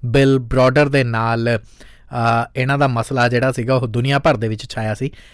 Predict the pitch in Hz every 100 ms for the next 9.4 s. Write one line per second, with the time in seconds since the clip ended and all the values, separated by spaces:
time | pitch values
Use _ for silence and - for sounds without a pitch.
0 | - - 151 143 170 170 151 165 160 143
1 | - 165 180 147 147 143 139 135 127 107
2 | 113 - 123 117 117 117 120 - - 151
3 | 180 180 175 185 196 151 143 151 143 135
4 | - - 156 165 - 190 165 156 151 143
5 | 139 139 120 120 151 143 131 131 120 120
6 | 143 175 165 151 160 135 131 120 135 147
7 | 139 120 175 - - - - - - 123
8 | 123 120 139 147 143 139 175 190 233 170
9 | 143 135 - 180